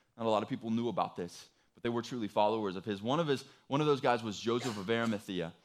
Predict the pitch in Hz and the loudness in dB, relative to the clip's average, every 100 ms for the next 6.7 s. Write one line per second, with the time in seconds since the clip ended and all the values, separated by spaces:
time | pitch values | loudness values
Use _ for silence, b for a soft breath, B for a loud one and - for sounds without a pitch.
0 | b b 107 117 117 117 110 - 123 87 | b b -2 0 4 4 2 -2 -4 -4
1 | 82 _ _ _ _ _ _ - 113 - | -8 _ _ _ _ _ _ -6 -6 -2
2 | 139 127 139 123 113 107 110 104 98 101 | -4 -2 -4 -4 -8 -6 0 2 2 -4
3 | 113 101 95 104 101 - 113 104 104 - | -4 -2 -2 0 0 0 -4 -2 -4 -12
4 | 107 117 107 101 92 98 92 B B B | -14 -14 -14 -14 -4 -2 -2 B B B
5 | - 139 131 135 127 127 117 - 131 101 | -2 -2 0 0 0 0 -2 -4 -6 -2
6 | 95 104 104 110 - 98 104 | -2 -2 0 -2 -2 -8 -8